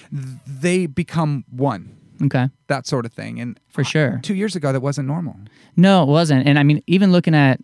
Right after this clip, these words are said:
Speaker 2: Carly and Michael Ray,
Speaker 1: Yeah.
Speaker 2: you know, they're doing the same thing. And I feel like if you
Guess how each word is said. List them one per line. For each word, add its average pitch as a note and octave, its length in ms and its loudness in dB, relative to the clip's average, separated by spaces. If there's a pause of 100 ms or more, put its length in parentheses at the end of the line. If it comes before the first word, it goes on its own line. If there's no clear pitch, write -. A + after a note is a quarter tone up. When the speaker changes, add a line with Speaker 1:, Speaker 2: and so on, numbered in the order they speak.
(140)
Speaker 2:
Carly C#3 580 2 (120)
and C3 100 2
Michael B2 220 2
Ray, B2 400 0
Speaker 1:
Yeah. B2+ 100 0
Speaker 2:
you A#2+ 60 2
know, B2 220 2
they're B2+ 180 0
doing C3+ 180 4
the B2 60 4
same C3 220 2
thing. C3+ 340 4
And B2 120 0 (400)
I C#3 60 -2
feel G3+ 260 2
like F3 220 2
if C3+ 120 0
you E3 380 2